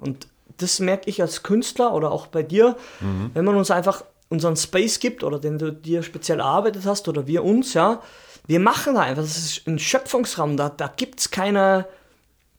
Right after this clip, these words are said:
Speaker 1: ständige totalitäre Überwachung, ja, und, und
Speaker 2: Mhm.
Speaker 1: dieses Gefühl der Sicherheit,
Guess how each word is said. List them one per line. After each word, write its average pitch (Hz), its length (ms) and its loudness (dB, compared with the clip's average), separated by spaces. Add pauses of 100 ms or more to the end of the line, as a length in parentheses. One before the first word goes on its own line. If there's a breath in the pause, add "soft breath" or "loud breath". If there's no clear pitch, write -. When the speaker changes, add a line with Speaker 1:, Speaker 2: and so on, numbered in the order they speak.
(260)
Speaker 1:
ständige 190 600 2
totalitäre 175 640 0
Überwachung, 143 760 0
ja, 139 180 0
und, 180 180 -2
und - 180 -4
Speaker 2:
Mhm. 104 420 -2
Speaker 1:
dieses 185 300 -2
Gefühl 262 520 2 (300 loud breath)
der 170 120 4
Sicherheit, 214 540 0